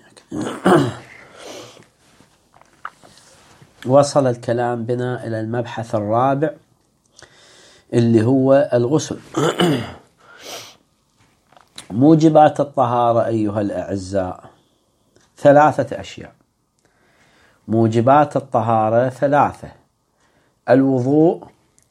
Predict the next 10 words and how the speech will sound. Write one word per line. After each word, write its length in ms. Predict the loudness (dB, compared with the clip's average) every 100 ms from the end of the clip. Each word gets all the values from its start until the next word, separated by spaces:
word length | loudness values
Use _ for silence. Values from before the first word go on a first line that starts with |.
| _
والغسل 840 | 0 2 4 0 0 2 2 0 -8 _ _
والتيمم. 680 | 0 2 2 2 2 -6 -14 -18 _ -8 -4 -6 0
<clears throat> 40 | 2 4 2 -4 -16 _ -20 _ _ -20 -18 -16 -18 -20 _ _ _ _ _ _ _ _ _ _ -20 _ _ _ _ -20 _ _ -8 2
هن 280 | 4 4
ذني 520 | 4 2 0 -6 -8 -12 _ _ _ _ _ -2
اللي 200 | 0 0
الإنسان 600 | 0 -4 -4 -2 0 0
يكون 360 | -2 -2 -2 0
بيهن 380 | 0 0 0
متطهر 760 | -2 -4 -4 0 0 0 -2